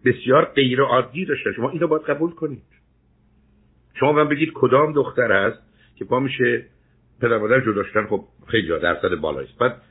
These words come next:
شرایط بدی داشتن، بعدشون دلشون می‌خواسته بیاد بیرون. بعد رفتن یه کشور اروپایی. که مایل نیستید بگید خودش یه داستان داره. هفت، هشت سالی اونجا بودن.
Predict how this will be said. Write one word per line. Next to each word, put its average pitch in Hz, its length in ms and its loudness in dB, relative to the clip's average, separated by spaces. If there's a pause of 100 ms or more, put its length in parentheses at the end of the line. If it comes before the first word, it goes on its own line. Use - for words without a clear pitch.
(140)
شرایط 107 280 2
بدی 95 280 0
داشتن، 80 300 -8
بعدشون 101 280 -4
دلشون 101 200 -4
می‌خواسته 92 240 -6
بیاد 98 280 0
بیرون. - 200 -18 (280)
بعد 117 120 2
رفتن 113 240 2
یه 113 60 0
کشور 104 340 0
اروپایی. 82 540 -4 (380)
که - 60 -8
مایل 98 240 4
نیستید 104 280 -2
بگید 95 180 -4
خودش 101 260 -2
یه 101 60 4
داستان 85 420 0
داره. 71 140 -16 (320)
هفت، 101 140 2
هشت 110 160 2
سالی 131 160 4
اونجا 101 300 2
بودن. 69 240 -8